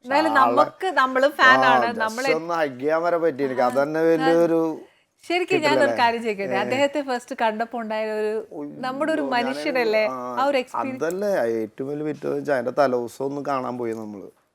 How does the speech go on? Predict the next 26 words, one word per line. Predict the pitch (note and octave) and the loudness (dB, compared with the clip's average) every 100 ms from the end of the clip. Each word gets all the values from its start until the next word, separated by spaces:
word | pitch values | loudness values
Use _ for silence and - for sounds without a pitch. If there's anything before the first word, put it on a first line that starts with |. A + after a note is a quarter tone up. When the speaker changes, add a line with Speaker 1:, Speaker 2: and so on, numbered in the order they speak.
| _ _ _ _ _ _ _ - | _ _ _ _ _ _ _ -14
Speaker 2:
നമ്മള് | G#2 G#2 A2 A2+ | -12 -8 -6 -6
ഞങ്ങള് | A#2 | -6
ഫാമിലി | A2+ B2+ B2 A#2+ B2 | -4 -4 -4 -4 -6
ഒക്കെ | A#2+ | -6
ഉണ്ടായിരുന്നു. | A#2+ A2+ A2+ C#3+ _ _ _ _ - | -6 -6 -8 -16 _ _ _ _ -8
ഫോട്ടോ | A#2 A#2 | -6 -6
എടുക്കാൻ | A2+ A#2 A#2+ | -8 -10 -12
പറ്റുമോ | B2 B2 | -10 -10
എന്ന് | B2+ | -12
ചോദിച്ചു. | B2 B2 | -12 -12
ഭയങ്കര | G#2+ - - A2+ B2 | -12 -14 -14 -4 0
തിരക്കാണ്. | C3 A2 C#3 | 0 -2 -4
എന്നാലും | B2 A2+ A2+ | -4 -8 -8
പോയി | B2+ A#2 B2 B2+ - - | -4 -4 -4 -6 -10 -10
അവിടെ | A#2 A#2 A#2 B2 - | -8 -6 -6 -6 -8
വേറെ | - A#2 | -4 -2
റൂമിലിരുന്നു. | A#2 B2 A#2 A#2+ B2+ A#2+ B2 B2 - - _ A#2 | 0 -2 -4 -4 -4 -6 -10 -12 -18 -20 _ -2
വരും, | A2+ A#2 | -2 -2
വരും | B2 A#2+ | -4 -4
എന്ന് | B2 | -6
പറഞ്ഞിട്ട് | B2 A#2 B2 B2 - _ _ _ | -8 -8 -8 -8 -12 _ _ _
അഞ്ചാറ് | G#2 G2+ A2 | -14 -2 0
മണിക്കൂർ | A#2 B2 A#2 B2+ | 0 -4 -2 0
വെയിറ്റ് | B2 A2+ | 0 0
ചെയ്ത് | A#2+ | -2
വന്നില്ല. | A2+ G#2+ A2 | -2 -4 -4